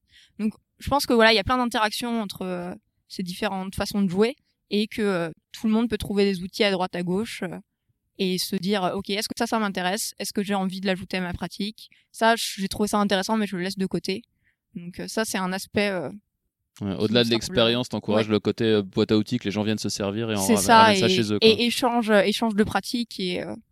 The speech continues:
Speaker 2: Ouais.
Speaker 1: pour continuer de s'enrichir mutuellement, euh.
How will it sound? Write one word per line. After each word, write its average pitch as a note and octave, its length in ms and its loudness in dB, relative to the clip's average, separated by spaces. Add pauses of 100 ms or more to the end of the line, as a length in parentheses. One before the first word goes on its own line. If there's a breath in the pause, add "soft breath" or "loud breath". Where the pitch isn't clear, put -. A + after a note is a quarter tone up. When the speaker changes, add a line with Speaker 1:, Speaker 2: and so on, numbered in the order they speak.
(100)
Speaker 2:
Ouais. - 100 -14 (320)
Speaker 1:
pour - 120 -18
continuer G#3+ 300 0
de - 60 -4
s'enrichir F#3+ 400 0
mutuellement, G3 680 2
euh. - 100 -12